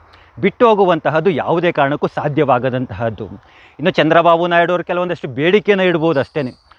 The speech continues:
ಆಂಧ್ರ ಪ್ರದೇಶವನ್ನ ಅದೇ ಒಂದು ಹೊಸದಾಗಿ ನಗರವನ್ನ ಮಾಡ್ಕೊಳ್ಬೇಕು, ಅಮರಾವತಿ, ಅದು ಜಮಾನ ವರ್ಷಗಳೇ ಕಳೆದೋಗ್ಬಿಡ್ತು. ಎಷ್ಟು ನಾನು ನೋಡಿದಾಗ ಅದು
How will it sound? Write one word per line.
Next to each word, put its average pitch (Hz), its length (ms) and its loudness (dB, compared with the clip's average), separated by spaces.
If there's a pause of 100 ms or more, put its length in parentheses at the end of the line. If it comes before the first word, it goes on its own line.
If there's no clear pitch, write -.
(140)
ಆಂಧ್ರ 147 220 2
ಪ್ರದೇಶವನ್ನ 143 640 0
ಅದೇ 135 180 2
ಒಂದು 135 240 0
ಹೊಸದಾಗಿ 131 600 0 (520)
ನಗರವನ್ನ 151 400 2
ಮಾಡ್ಕೊಳ್ಬೇಕು, 139 580 0
ಅಮರಾವತಿ, 139 480 2
ಅದು 123 160 0
ಜಮಾನ 131 340 -2
ವರ್ಷಗಳೇ 151 460 0
ಕಳೆದೋಗ್ಬಿಡ್ತು. 139 460 0
ಎಷ್ಟು 160 200 -6
ನಾನು 147 200 0
ನೋಡಿದಾಗ 156 320 0
ಅದು 131 320 -2